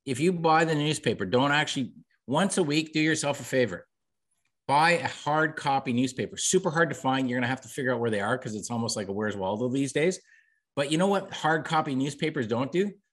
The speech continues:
They don't use algorithms to show you all the same, like, things. And so, oh, that's right, sir. Um, so the effect of that is that if you read through the hard copy newspaper,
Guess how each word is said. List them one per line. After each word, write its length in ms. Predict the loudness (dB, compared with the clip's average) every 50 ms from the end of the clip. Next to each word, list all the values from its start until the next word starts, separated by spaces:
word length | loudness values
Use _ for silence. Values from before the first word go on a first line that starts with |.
| _ -4
They 80 | 0 2
don't 180 | 2 2 2 2
use 160 | 0 0 0
algorithms 500 | 2 0 0 0 0 0 0 0 -2 -4
to 60 | -6
show 180 | -6 -4 -2 -2
you 140 | 0 0 2
all 120 | 2 2
the 60 | 0
same, 260 | 0 -2 0 0 0 0
like, 240 | 0 0 -2 -4
things. 340 | -4 -6 -6 -6 -6 -10 -14 _ _ _ _ _ -10
And 120 | -10 -10 -10 -10 -8
so, 240 | -8 -8 -8 -8 -14 -18 _ _ _ _ _ _ _ _ _ -4
oh, 180 | -4 -4 -4
that's 200 | -4 -4 -4 -2
right, 180 | -4 -4 -4 -4
sir. 200 | -6 -8 -8 -8 -12 -20 -20 -14 -6
Um, 460 | -2 0 2 2 4 2 2 0 -2 -10 -20 _ _
so 160 | -2 2 2
the 120 | 2 2 2
effect 380 | 0 0 2 2 2 2 0
of 80 | -2 0
that 200 | 0 0 0 0
is 140 | 0 -2 -2
that 100 | -4 -4
if 120 | -4 -4
you 100 | -4 -2
read 360 | 0 0 0 0 0 -2 -4
through 320 | -6 -6 -2 2 2 2 2
the 100 | 2 -2
hard 320 | -2 -2 -2 -2 -2 -2
copy 380 | -2 0 0 0 0 0 -2 0
newspaper, 760 | 0 0 0 -2 -2 -2 -2 -2 -2 -4 -4 -6 -6 -6